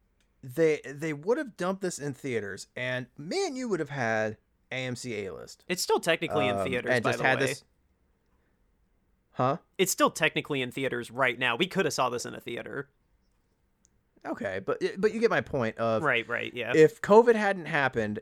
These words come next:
Speaker 1: and they didn't have this big push of, "All right, we're gonna start dumping so much on streaming channels," it would have been theaters only. Um, and we would have had A M C A-List, but general people would have had to pay regular admission tickets. And it's like, "You know what?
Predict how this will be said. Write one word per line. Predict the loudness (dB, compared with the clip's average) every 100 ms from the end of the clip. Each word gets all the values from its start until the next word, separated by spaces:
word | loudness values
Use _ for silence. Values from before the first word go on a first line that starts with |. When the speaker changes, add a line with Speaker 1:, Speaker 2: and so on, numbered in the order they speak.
| -4
Speaker 1:
and | 0
they | 2
didn't | 2 2 2
have | -2 -2
this | -4
big | 0 0 0
push | 0 -2 0
of, | -4 -2
"All | -2
right, | 0
we're | -2
gonna | -4
start | 0 2 2 0
dumping | -2 -2 -2 -6
so | -4 -2
much | -2 -2
on | -4 -4 -6
streaming | -10 -6 -4 -4
channels," | -6 -8 -8 -6
it | -2
would | -2
have | -2
been | -4
theaters | -4 -6 -6
only. | -6 -6 -10 -16 _ _ _ _ _ _ _ -6
Um, | -2 0 -2 -6 -16 _ _ _ _ _ _ _ _ _ _ -4
and | 0 0 0 0 -2 -6 _ _ _ _ _ _ _ _ _ _ _ -6 -6 2
we | 4
would | 6
have | 6
had | 6
A | 4 4
M | 2
C | 0 -2
A-List, | 0 -2 -2
but | 0
general | 2 2 0
people | 0 0
would | 0
have | 0
had | 0
to |
pay | 0 0 2
regular | 0 0 0
admission | 0 -2 -4 -6
tickets. | -6 -8 -8
And | -8
it's | -4
like, | -2 -4
"You | -6 -4
know | -2
what? | -2 -2 -2 -2 -4